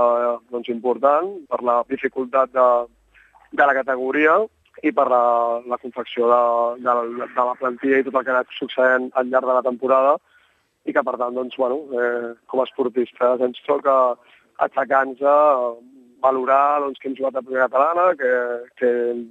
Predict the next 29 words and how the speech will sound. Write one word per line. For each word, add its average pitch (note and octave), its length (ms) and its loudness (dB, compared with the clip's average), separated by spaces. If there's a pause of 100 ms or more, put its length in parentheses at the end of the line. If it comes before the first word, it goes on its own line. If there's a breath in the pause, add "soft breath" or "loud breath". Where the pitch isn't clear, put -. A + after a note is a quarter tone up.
no C3+ 160 2
és B2+ 160 -2
gens B2 240 -10
fàcil, D#3 320 -2
ens B2+ 180 -2
hem B2+ 120 -12
d'anar B2+ 180 2
a B2+ 80 -6
casa D#3 300 0 (640 loud breath)
sense C#3 260 -6
poder C3 560 2
incorporar C3+ 480 -2
ningú C3+ 300 0
de C#3 160 2
fora E3 240 2 (640 soft breath)
i D#3+ 100 2
que C#3+ 160 2 (400)
molts B2 380 -4
partits A#2+ 260 -6
han C3 120 0
donat C3+ 160 2
la A#2+ 120 2
cara. C3 220 2 (240)
Per B2 160 0
molt C3 220 0
que C3 100 4 (320)
avui B2+ 320 2
ens B2 160 -2
sentim B2 720 -2